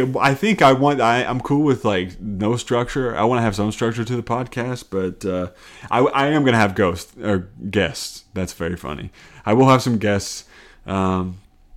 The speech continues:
eventually, but right now I'm just kind of, uh,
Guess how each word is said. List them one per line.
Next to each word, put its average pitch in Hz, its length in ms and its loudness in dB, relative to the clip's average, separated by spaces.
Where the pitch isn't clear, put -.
eventually, 107 720 2
but 101 260 0
right 120 180 6
now 117 200 6
I'm 101 120 4
just 107 220 0
kind 101 220 2
of, 92 180 -2
uh, 82 360 -2